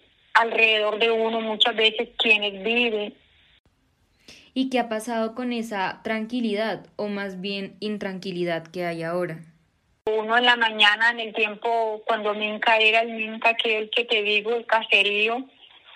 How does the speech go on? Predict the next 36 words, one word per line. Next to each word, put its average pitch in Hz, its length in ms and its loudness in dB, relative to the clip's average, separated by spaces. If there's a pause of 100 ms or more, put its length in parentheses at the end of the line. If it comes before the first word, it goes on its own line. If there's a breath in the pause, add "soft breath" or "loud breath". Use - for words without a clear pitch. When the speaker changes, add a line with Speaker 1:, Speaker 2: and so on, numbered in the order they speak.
(460 loud breath)
Speaker 1:
eh, 208 840 2 (420)
Y 208 300 -8
los 233 280 -2
niños 220 380 -2
les 254 180 0
gustaba 214 880 2
ir 226 220 0
al 214 180 4
río 233 300 2
a 226 60 6
bañarse 208 680 4
antes 214 340 2
de 220 100 2
irse 208 300 0
para 202 200 2
el 196 120 -6
colegio. 202 720 0 (320)
Y 240 200 -4
llegaban 220 800 4
y 214 100 -10
se 226 80 -4
amontonaban 208 680 0
un 214 60 -6
buen 220 240 0
grupito 233 580 -4
y 226 80 -6
se 220 140 2
iban 208 280 2
al 214 120 4
río 214 300 2
y 226 120 0
era 202 200 6
esa 208 200 4
tranquilidad, 208 840 2
esa 208 320 0
paz. 220 360 4